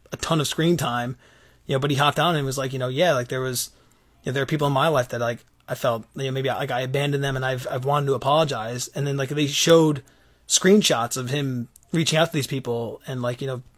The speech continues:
kind of making amends and whatnot. And, and I reached out to Dustin. I said, like, "Hey, man, like, I'm really proud of what you did. And, you know, you inspired me to, to wanna do the same. There are people in my life I know I need to apologize to." Um,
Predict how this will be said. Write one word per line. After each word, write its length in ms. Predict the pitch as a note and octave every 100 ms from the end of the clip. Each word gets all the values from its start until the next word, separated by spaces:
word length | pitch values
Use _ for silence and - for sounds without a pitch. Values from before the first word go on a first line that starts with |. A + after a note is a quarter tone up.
| -
kind 160 | - D3
of 60 |
making 240 | D3 D3 C3+
amends 280 | C3 E3+ D#3
and 100 | C#3
whatnot. 300 | B2+ B2+ B2+
And, 260 | C3+ C#3
and 160 | C#3+ E3
I 40 |
reached 220 | F#3 G3
out 100 | G#3
to 60 | F#3+
Dustin. 280 | F#3 G#3+ D#3
I 200 | C3+ E3
said, 220 | - D3+
like, 140 | D3
"Hey, 140 | C#3+ F3
man, 260 | C#3+ B2+
like, 160 | B2+ B2+ - _ _ _ _ -
I'm 180 | C3 D3
really 180 | D#3 D3+
proud 240 | D3 D3
of 80 | C#3+
what 100 | C#3
you 80 | B2
did. 300 | C3 F3 E3
And, 160 | C#3
you 80 | B2+
know, 60 | B2+
you 180 | C3+
inspired 380 | C#3 - C#3 C3+
me 140 | C3+ D3
to, 240 | D3+ C3 - _ _ _ _
to 100 | -
wanna 160 | D3+ D3
do 80 | C#3
the 80 |
same. 240 | C3 D3+ F3
There 80 | D#3
are 20 |
people 220 | D#3 D3
in 60 | C3
my 120 | C3
life 200 | C#3 D3+
I 60 |
know 120 | D3+ C#3+
I 40 |
need 140 | D3
to 60 | D#3+
apologize 440 | D3+ D#3 D#3 E3 -
to." 300 | F#3 A3 -
Um, 360 | D3 C#3+ B2+